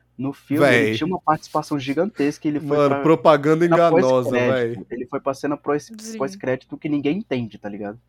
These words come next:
Speaker 3: Uhum.
Speaker 2: Sim, sim. Véi, e que
Speaker 3: Ele ficou
Speaker 2: cenas
Speaker 3: completamente
Speaker 2: merdas.
Speaker 3: sem contexto.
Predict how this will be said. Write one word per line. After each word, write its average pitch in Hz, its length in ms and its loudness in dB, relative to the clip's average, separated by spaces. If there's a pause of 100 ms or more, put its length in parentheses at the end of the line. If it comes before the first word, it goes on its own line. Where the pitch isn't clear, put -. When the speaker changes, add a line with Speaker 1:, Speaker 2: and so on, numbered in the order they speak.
(1200)
Speaker 3:
Uhum. 226 80 -16
Speaker 2:
Sim, 123 500 -4
sim. 117 240 -8 (300)
Véi, 170 220 6
e 143 40 2
que 220 120 -2
Speaker 3:
Ele 214 60 -2
ficou 220 160 2
Speaker 2:
cenas 226 200 2
Speaker 3:
completamente 262 500 0
Speaker 2:
merdas. 214 120 -6
Speaker 3:
sem 269 60 -16
contexto. 285 720 -10